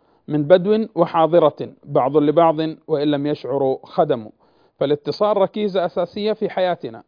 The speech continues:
ركيزة أساسية في النجاح الشخصي،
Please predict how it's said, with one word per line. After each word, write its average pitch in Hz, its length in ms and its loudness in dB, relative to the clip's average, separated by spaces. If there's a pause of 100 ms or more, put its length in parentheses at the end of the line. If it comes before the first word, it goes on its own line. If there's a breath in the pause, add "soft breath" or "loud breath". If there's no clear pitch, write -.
(120)
ركيزة 147 380 -4
أساسية 165 580 -2 (400 soft breath)
في 170 400 -2 (120)
النجاح 147 440 0
الشخصي، 240 580 -2